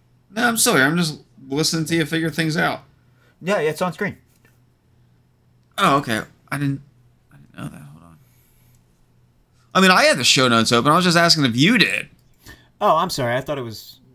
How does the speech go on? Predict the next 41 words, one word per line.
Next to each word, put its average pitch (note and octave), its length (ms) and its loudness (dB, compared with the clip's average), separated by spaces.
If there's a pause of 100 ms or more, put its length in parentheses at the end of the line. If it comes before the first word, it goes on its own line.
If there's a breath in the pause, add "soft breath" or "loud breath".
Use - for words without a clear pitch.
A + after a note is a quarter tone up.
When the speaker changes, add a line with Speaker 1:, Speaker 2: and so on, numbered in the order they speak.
(160)
Speaker 2:
for B2 100 -14
something A#2+ 260 -14
specific. F#2+ 640 -16 (440)
Speaker 1:
No, F#3+ 160 -10
no, G#3 200 -6
no, F#3+ 140 -8
no, - 40 -10
Speaker 2:
Should've - 140 -10
Speaker 1:
no. F3 60 -4
Speaker 2:
said A#2+ 200 -10
that. G2+ 260 -14 (2000 soft breath)
Speaker 1:
'Cause C#3+ 140 -20
I D3+ 80 -4
have, D3+ 260 -4
uh, D3 360 -2 (100)
I - 80 -2
have C#3 100 0
one C#3+ 200 -2
thing D3 180 -4
I - 20 -2
wanna C#3 180 -2
talk C3 280 -6
about. A2+ 300 -14 (920)
Speaker 2:
Uh, C#3 100 -18
do A#2+ 140 -14
it D3 60 -8
up. - 160 -12 (1600)
Speaker 1:
Oh, - 60 -2
you C3 80 2
want C#3 120 0
me D3+ 160 0
to, - 80 -14
what, C#3+ 140 -4
you, D3 120 -6
you - 140 -10
want C#3 140 -2
me D3 80 0
to C#3+ 40 -2
run E3 140 0
with G3 120 -4
this? - 360 0